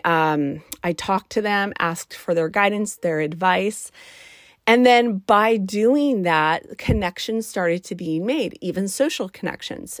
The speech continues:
And so it just so happened to be funny that, or it's, it's funny that as I was talking to someone at lunch about this, this particular person just happened to walk in. It was kind of funny how it worked.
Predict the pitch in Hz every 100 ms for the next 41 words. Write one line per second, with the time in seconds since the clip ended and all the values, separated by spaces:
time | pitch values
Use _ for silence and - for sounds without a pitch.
0 | - 190 190 226 214 196 208 - 220 208
1 | - 220 214 196 208 190 190 220 220 185
2 | 175 - - 185 - 185 - _ - 196
3 | - - - 277 233 226 202 185 170 -
4 | - - - - _ _ _ _ - 214
5 | 220 220 214 - 190 190 220 202 196 190
6 | - 170 170 180 170 202 320 392 - 185
7 | 170 165 165 180 - - 180 190 180 202
8 | - - 208 214 208 190 220 - 453 480
9 | 285 175 175 - 165 - 190 196 202 -
10 | 311 - - 180 180 - - - 180 190
11 | 196 247 214 185 175 175 - 262 185 -